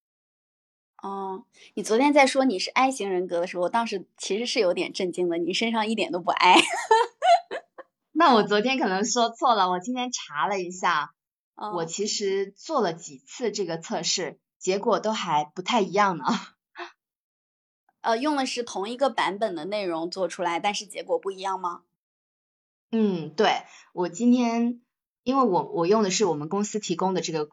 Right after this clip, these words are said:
Speaker 2: 这个工具去做的嘛，所以
Speaker 1: 嗯。
Speaker 2: 三年期间我做了三次，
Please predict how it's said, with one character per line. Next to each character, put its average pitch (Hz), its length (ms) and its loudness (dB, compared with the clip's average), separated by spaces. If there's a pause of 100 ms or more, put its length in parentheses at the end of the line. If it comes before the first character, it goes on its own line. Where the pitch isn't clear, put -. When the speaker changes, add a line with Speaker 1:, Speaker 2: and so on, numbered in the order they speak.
(220)
Speaker 2:
这 185 140 -4
个 165 100 -2
工 175 220 0
具 175 160 -2
去 165 140 -6
做 151 220 0
的 117 100 0
嘛， 104 200 0
所 165 200 -4
以 160 320 2
Speaker 1:
嗯。 208 80 -6
Speaker 2:
三 196 280 2
年 151 360 -2
期 185 220 0
间 180 260 2
我 143 160 -2
做 160 240 0
了 135 260 0
三 180 320 0
次， - 320 -4